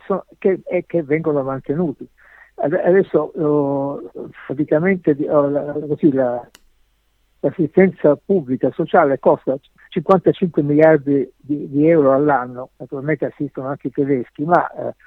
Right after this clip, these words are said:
una buona metà è, va per aiutare gli, gli stranieri che arrivano. Ricevono cinquecento, cinquecentosessanta euro a testa, compresi i figli che minorenni ricevono un po' meno, la, l'alloggio con tutte le spese, eh, colle-, collegate, quindi questo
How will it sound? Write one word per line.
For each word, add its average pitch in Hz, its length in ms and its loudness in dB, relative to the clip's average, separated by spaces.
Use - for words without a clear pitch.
una 156 220 0
buona 170 380 2
metà 165 500 0
è, 165 280 -4
va 165 380 -2
per 151 120 -6
aiutare 156 580 -4
gli, 143 160 -12
gli 143 240 -18
stranieri 143 400 -8
che 139 120 -10
arrivano. 135 500 -4
Ricevono 151 480 -2
cinquecento, - 500 -4
cinquecentosessanta 156 1120 -4
euro 147 240 2
a 135 80 -2
testa, 147 400 -4
compresi 131 640 -6
i 120 60 -8
figli 156 340 -2
che 127 200 -8
minorenni 147 500 4
ricevono 143 400 2
un 135 60 -4
po' 156 160 2
meno, 135 380 0
la, 165 220 0
l'alloggio 165 640 4
con 151 140 -4
tutte - 240 -6
le 147 140 0
spese, 156 540 -2
eh, 143 360 -4
colle-, 156 320 -4
collegate, 160 720 -2
quindi - 360 -6
questo - 280 0